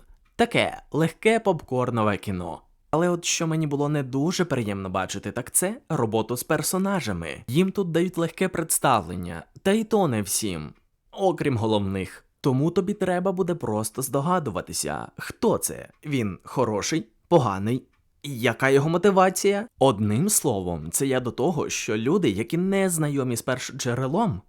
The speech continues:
коміксами, мало що зможуть зрозуміти. Певен, багато хто знає лише популярну базу, а саме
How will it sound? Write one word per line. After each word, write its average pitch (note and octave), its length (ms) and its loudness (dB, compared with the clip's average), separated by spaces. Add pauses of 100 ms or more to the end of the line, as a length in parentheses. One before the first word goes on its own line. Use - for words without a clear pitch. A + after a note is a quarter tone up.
(200)
коміксами, F2+ 760 2 (340)
мало F#3 520 4
що F3 380 2
зможуть A2 460 -2
зрозуміти. G2+ 760 -2
Певен, A#2 600 0
багато B2 360 -2
хто F3+ 200 -4
знає E3+ 260 -2
лише E3 280 -4
популярну D3+ 600 -4
базу, F#2 520 -4
а D3 160 -2
саме E3 540 -4